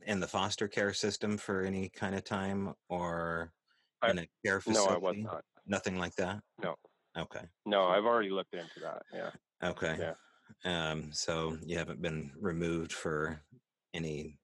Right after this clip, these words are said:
Speaker 1: you know,
Speaker 2: No,
Speaker 1: certain amount of time
Speaker 2: no.
Speaker 1: and, and messed with?
Speaker 2: No, no.
Speaker 1: Okay.
Speaker 2: No,
Speaker 1: Uh,
Speaker 2: no, it's not, uh, it's not like a Strieber story or anything.
Speaker 1: <laughs>
Speaker 2: Yeah. It's, I, I,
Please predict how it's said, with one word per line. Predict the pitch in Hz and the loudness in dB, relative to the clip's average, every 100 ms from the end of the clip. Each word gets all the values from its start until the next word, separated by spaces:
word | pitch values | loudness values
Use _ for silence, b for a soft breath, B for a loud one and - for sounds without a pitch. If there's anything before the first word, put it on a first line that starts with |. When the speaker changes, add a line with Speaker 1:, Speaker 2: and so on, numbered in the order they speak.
| _ 80 | _ 0
Speaker 1:
you | 113 | 4
know, | 104 95 | 6 8
Speaker 2:
No, | |
Speaker 1:
certain | 92 - 90 | 6 4 2
amount | 90 82 | 0 0
of | 82 | 0
time | - 90 85 | 0 2 2
Speaker 2:
no. | 80 | 0
Speaker 1:
and, | 80 80 | -4 -4
and | 101 90 | -2 0
messed | 87 82 - | 2 0 -2
with? | 76 76 - _ _ _ _ _ _ _ _ _ _ _ _ | -4 -6 -10 _ _ _ _ _ _ _ _ _ _ _ _
Speaker 2:
No, | 113 87 - _ _ - | -6 -6 -8 _ _ -10
no. | 90 | -10
Speaker 1:
Okay. | 76 - - - _ _ _ B B B 101 | -10 -12 -16 -18 _ _ _ B B B 2
Speaker 2:
No, | 90 85 | 4 4
Speaker 1:
Uh, | |
Speaker 2:
no, | 92 | 4
it's | 90 92 - | 2 0 4
not, | 92 - | 4 6
uh, | 92 87 85 | 6 6 4
it's | - - _ _ _ _ | -2 -18 _ _ _ _
not | 127 | 4
like | 101 92 | 4 0
a | 90 - | -6 -8
Strieber | 90 87 82 | -6 -6 -8
story | - 85 85 85 85 | -8 -6 -4 -2 -4
or | 87 | -4
anything. | 87 87 - - 113 | -6 -4 -4 -2 -4
Speaker 1:
<laughs> | - | -4
Speaker 2:
Yeah. | 90 90 - B B B B | -8 -8 -12 B B B B
It's, | 98 90 120 | 2 4 6
I, | |
I, | 120 131 135 131 | 8 8 8 6